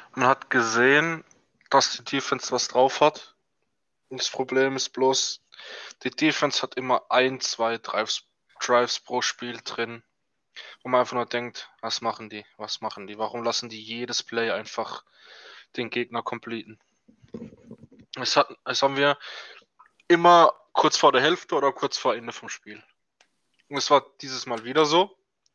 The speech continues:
dass wir kurz vor der Hälfte einen Touchdown gekriegt haben, mit sieben sechs in die Halbzeit, mit einem sieben sechs Halbzeit in die Rü-, in die Pause gegangen sind. Das war schon mal was.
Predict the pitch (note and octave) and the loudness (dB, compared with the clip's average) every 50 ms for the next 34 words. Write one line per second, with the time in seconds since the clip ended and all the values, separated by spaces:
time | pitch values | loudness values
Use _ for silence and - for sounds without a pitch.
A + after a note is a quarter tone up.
0 | - - - - - - - B2+ B2 - C3+ - - - D#3+ D#3+ - - D3 C3+ | -20 -18 -16 -16 -16 -4 -2 0 0 2 0 2 2 2 2 2 4 4 4 4
1 | B2 C3+ D3 C#3+ - - C3 B2+ B2+ - D3+ - - - D#3+ E3 D#3+ D3+ - - | 4 2 0 0 0 -2 -2 -2 0 0 0 2 2 0 0 -2 -6 -8 -8 -10
2 | D#3 D3 - D3+ C#3+ C#3 C#3 C3 B2 - B2 B2+ C3 B2+ B2 B2+ - - - B2 | -10 -2 2 2 2 2 2 -4 -6 -6 -6 -6 -2 0 0 0 0 0 -2 0
3 | A#2+ B2 C#3 - - - - - - _ _ _ _ - C3 A#2+ - C3 B2+ - | 2 2 2 2 2 0 0 0 -2 _ _ _ _ -14 -12 -10 -10 -10 -8 -8
4 | - B2+ C3 C3 B2 - - - - - C3 B2 - - C3 B2 B2 A#2+ A#2+ B2+ | -6 -6 -6 -6 -6 -6 -6 -6 -4 -4 -4 -4 -4 -6 -6 -6 -6 -8 -8 -8
5 | C#3 C3+ - _ _ - A#2 A#2 A2+ A2+ A2+ A2+ A2 - - B2+ C3+ C3+ C#3 C3 | -8 -8 -10 _ _ -16 -16 -14 -12 -12 -12 -12 -8 0 2 2 2 2 -2 -4
6 | B2+ C3 C3+ C#3 C#3+ C3+ C#3+ D#3 D#3+ - _ _ _ _ - - - - - - | 0 2 2 2 2 0 -4 -4 -4 -6 _ _ _ _ -20 -20 -20 -18 -16 -16
7 | - - - - _ _ _ - - - - C3 C3 - - C#3+ C#3 C#3+ C#3+ C#3+ | -16 -18 -20 -20 _ _ _ -8 -2 2 4 4 4 4 4 4 6 6 6 6
8 | D#3 E3 - - - | 6 4 2 -2 -10